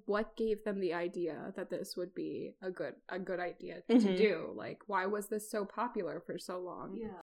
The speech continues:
Speaker 1: Okay, so there was, like, some philosophy behind it of, like, only things from man can heal man. Um, but it was mostly, like, a misunderstanding.
Speaker 2: Hmm.
Speaker 1: Like a history haha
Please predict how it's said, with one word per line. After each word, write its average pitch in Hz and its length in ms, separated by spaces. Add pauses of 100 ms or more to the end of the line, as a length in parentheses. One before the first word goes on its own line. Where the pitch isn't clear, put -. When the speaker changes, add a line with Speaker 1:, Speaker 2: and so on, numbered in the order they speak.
(320)
Speaker 1:
Okay, 220 380
so 220 560
there 277 220
was, 302 260 (100)
like, 330 180
some 285 260
philosophy 208 720
behind 220 480
it 214 180
of, 202 200
like, 185 320 (400)
only 214 360
things 202 600
from 226 380
man 175 460
can 202 200
heal 202 340
man. 127 600 (380)
Um, 196 560
but 214 300 (260)
it 208 200
was 233 180
mostly, 294 640
like, 214 480 (300)
a 226 80
misunderstanding. 220 1200 (520)
Speaker 2:
Hmm. 233 280
Speaker 1:
Like 208 140
a 214 80
history 220 540
haha - 560